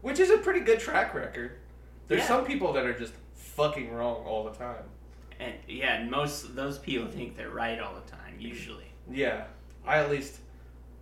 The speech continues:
Speaker 1: back my shit up to some point. It's not like, if I'm making something up, I'm definitely making something up, and I'll tell you almost immediately.
Speaker 2: Right, yeah.
Speaker 1: But, um,
Speaker 2: Now, I am almost never right.
Speaker 1: Yeah, but it's,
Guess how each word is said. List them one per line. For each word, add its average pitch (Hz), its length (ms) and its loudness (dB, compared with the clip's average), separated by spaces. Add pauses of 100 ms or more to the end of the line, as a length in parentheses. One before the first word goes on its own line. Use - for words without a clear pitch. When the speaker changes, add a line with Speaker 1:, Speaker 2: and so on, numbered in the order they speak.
(440)
Speaker 1:
back 120 260 0
my 110 120 -2
shit 110 220 -6
up 113 260 -2
to 110 100 -12
some 117 220 -10
point. 110 220 -6
It's - 160 -12
not 113 220 -2
like, 107 180 -4 (720)
if 131 140 2
I'm 208 140 10
making 180 260 6
something 131 260 0
up, 117 140 0
I'm 110 120 0
definitely 113 340 0
making 107 320 -8
something 107 360 -10
up, 98 160 -8
and 107 80 -8
I'll 104 80 -6
tell 107 240 -4
you 107 120 -8
almost 107 240 -12
immediately. 104 540 -10 (100)
Speaker 2:
Right, 131 400 4
yeah. 113 300 -6
Speaker 1:
But, 104 320 -4 (560)
um, 113 320 -6
Speaker 2:
Now, 127 220 2
I 123 540 4 (360)
am 127 100 -12
almost 139 560 2
never 120 240 0
right. 120 500 2 (1300)
Speaker 1:
Yeah, 226 280 4
but 202 160 2
it's, - 240 -4